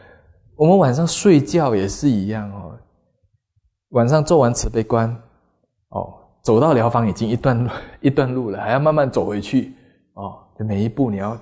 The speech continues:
清清楚楚。回到疗房，你不要以为说回到疗房，哇，轻松了，你要，你还是要维持你的修行。所以从你关了房门，走到你的床，坐下来和躺下去，你，你，你想要多久时间？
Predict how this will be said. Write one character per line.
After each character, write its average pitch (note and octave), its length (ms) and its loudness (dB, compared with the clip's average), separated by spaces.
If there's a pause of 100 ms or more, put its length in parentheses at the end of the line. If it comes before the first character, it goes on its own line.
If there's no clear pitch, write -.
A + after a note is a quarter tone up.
清 A#2+ 200 -8
清 A#2 160 -8
楚 G#2 160 -12
楚。 F#2 200 -18 (280)
回 C#3+ 180 4
到 F3 180 6
疗 A#2+ 200 6
房， G#2+ 280 -4
你 C3+ 60 0
不 B2+ 100 2
要 F#3 60 6
以 D3 80 8
为 B2+ 100 8
说 D3 140 4
回 C3+ 140 2
到 D3 140 4
疗 B2 140 4
房， B2+ 220 0
哇， - 220 2
轻 C#3+ 280 -2
松 C3 360 2
了， A2+ 180 0 (460)
你 C#3 160 6
要， F3+ 200 8 (640)
你 C#3 120 4
还 D3+ 180 4
是 E3+ 140 0
要 F#3 100 6
维 C#3 180 6
持 C#3 200 2
你 A#2+ 160 0
的 A2 100 0
修 B2+ 240 0
行。 F#2 320 -10 (320)
所 G#3+ 140 4
以 - 20 6
从 F3 320 2
你 D#3 100 2
关 E3 220 0
了 E3+ 140 4
房 C3 300 -2
门， C3+ 240 2
走 A2+ 180 2
到 F3 180 2
你 B2+ 120 -2
的 A#2+ 140 2
床， A#2 440 -4 (300)
坐 F3+ 260 6
下 F3+ 280 4
来 A#2+ 200 4
和 C#3 160 4
躺 A2 300 -4
下 C3 80 -2
去， C#3+ 160 2
你， G#2 260 -2
你， A2+ 220 -2
你 C3+ 180 -2
想 B2 200 -4
要 A2+ 100 -12
多 A#2+ 120 4
久 G#2+ 140 0
时 F2+ 160 -4
间？ F#2 180 -4